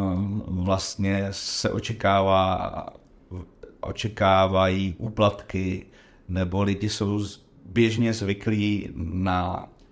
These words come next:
nedodržování slova nebo na určité podvůdky a podvody a je to pro ně vlastně standardem. Tak, eh, přesto Vedantin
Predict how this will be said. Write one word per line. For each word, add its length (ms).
nedodržování 920
slova 580
nebo 580
na 500
určité 480
podvůdky 960
a 260
podvody 640
a 300
je 200
to 140
pro 180
ně 140
vlastně 340
standardem. 720
Tak, 540
eh, 60
přesto 400
Vedantin 880